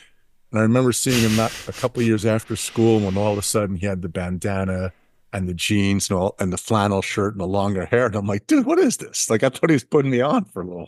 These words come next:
while. Um, so, uh, no, he was quite different, but he was also the smartest guy I ever knew. Uh, one of the stories I tell is, I, in America, you make, you know, Amherst College at the time was a difficult school to make. We only had four hundred and twenty kids per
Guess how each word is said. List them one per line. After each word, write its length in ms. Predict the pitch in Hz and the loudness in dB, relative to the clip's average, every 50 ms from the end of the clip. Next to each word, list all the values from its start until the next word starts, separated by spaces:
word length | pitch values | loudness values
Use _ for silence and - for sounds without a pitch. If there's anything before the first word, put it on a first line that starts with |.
| - _ | -12 _
while. 120 | - 101 - _ _ _ _ _ _ - - _ _ _ _ _ _ _ | -12 -12 -12 _ _ _ _ _ _ -20 -20 _ _ _ _ _ _ _
Um, 540 | - 110 107 107 107 107 101 101 101 101 - - | -2 0 2 4 4 4 2 0 -2 -2 -6 -8
so, 600 | - - - 117 110 104 104 104 101 98 98 - - | -10 -4 0 2 4 4 4 4 2 2 0 -2 -2
uh, 340 | - 101 98 101 101 101 - - | -2 0 2 2 2 0 0 0
no, 240 | 113 127 123 110 | 2 4 4 4
he 80 | 104 110 | 4 2
was 300 | 107 104 107 95 90 - _ - - - _ _ | 2 2 0 0 -2 -8 _ -20 -20 -20 _ _
quite 240 | - 123 120 120 | 0 0 0 2
different, 300 | - 120 104 - - - | 0 0 0 0 -4 0
but 140 | - 131 123 | 0 0 2
he 100 | - 147 | 2 0
was 220 | 143 135 131 107 123 | 2 2 2 2 0
also 640 | 131 139 143 135 - - 117 107 104 101 95 98 | 0 0 0 -2 0 2 2 2 2 0 -2 -6
the 80 | - 92 | -6 -4
smartest 520 | - - - 113 107 117 117 104 - - - | -6 -2 0 2 2 4 4 2 0 -2 -4
guy 180 | 87 78 69 | -4 -4 -4
I 120 | 69 69 69 | -6 -8 -10
ever 180 | 67 62 65 | -12 -12 -16
knew. 180 | 65 - - - _ _ _ - | -18 -18 -20 -20 _ _ _ -14
Uh, 280 | 87 87 87 85 85 - _ _ _ _ _ - | -10 -8 -6 -6 -8 -8 _ _ _ _ _ -6
one 180 | 110 104 113 | -2 0 2
of 60 | 110 | 2
the 60 | 98 - | 2 0
stories 340 | - - 117 110 104 90 | 2 2 4 4 4 4
I 80 | 95 92 | 2 0
tell 240 | - - - 131 123 | -2 -2 0 0 0
is, 120 | 107 - 117 - _ - - - | 0 -2 -6 -14 _ -14 -4 -2
I, 140 | 110 120 - - _ - - _ _ _ _ - | -2 -2 -2 -4 _ -20 -20 _ _ _ _ -2
in 80 | 139 | 0
America, 460 | 131 131 139 156 170 170 156 - - 120 | 2 2 4 4 4 2 2 2 2 2
you 140 | 120 120 | 4 4
make, 340 | 117 120 117 113 - - _ _ | 4 4 4 2 0 -2 _ _
you 100 | - 120 | -2 0
know, 200 | 104 95 90 - | 2 2 2 2
Amherst 320 | - 127 123 123 113 - | 2 2 2 2 0 -2
College 340 | - - 113 104 104 101 87 | -2 -2 0 2 2 0 -2
at 120 | 92 87 - | -4 -8 -10
the 60 | 87 | -16
time 260 | - - 104 95 95 | -4 -2 0 0 0
was 140 | 95 87 90 | 0 0 -2
a 140 | 90 85 - - _ _ _ _ _ | -2 -2 -4 -6 _ _ _ _ _
difficult 400 | 131 117 - - - 101 95 - | -2 -2 -2 0 0 0 0 0
school 220 | - - 98 90 | -2 0 0 0
to 140 | - - 95 | 0 0 -2
make. 200 | 87 78 78 - | -2 -2 -2 -2
We 120 | - 95 98 | 0 0 0
only 180 | 101 98 92 | 2 0 0
had 180 | 82 98 90 - | 0 0 -2 -2
four 300 | - - 101 95 92 - | -2 0 2 2 2 2
hundred 300 | 98 92 87 80 92 85 | 0 -2 -2 -2 -4 -4
and 100 | 85 - | -6 -6
twenty 260 | - 101 90 90 87 | -4 -2 -2 -2 -2
kids 280 | 80 - 95 85 78 - | -4 -4 -6 -4 -4 -6
per 420 | - - - 87 82 78 78 - | -8 -6 -4 -4 -2 -4 -6 -8